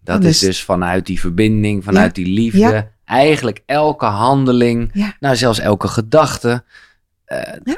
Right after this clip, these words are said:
Speaker 1: gewoon in essentie, eh, alles.
Speaker 2: Ja.
Speaker 1: Vanuit dat patroon.
Speaker 2: Ja,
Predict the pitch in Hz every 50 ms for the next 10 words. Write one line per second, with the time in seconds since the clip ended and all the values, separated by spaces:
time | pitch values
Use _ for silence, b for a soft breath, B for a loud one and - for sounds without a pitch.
0 | - - - - - 135 139 139 131 135 139 123 - 127 123 120 113 - 131 120
1 | 120 110 - - 113 101 107 107 110 110 117 120 - _ - - 131 139 127 117
2 | 113 - - - - - - - - - - - 247 294 - - - - - -
3 | _ _ _ _ _ _ _ _ _ _ 101 104 101 95 98 - - _ - 101
4 | 98 - - 101 - - 90 85 80 73 73 - _ - 226 277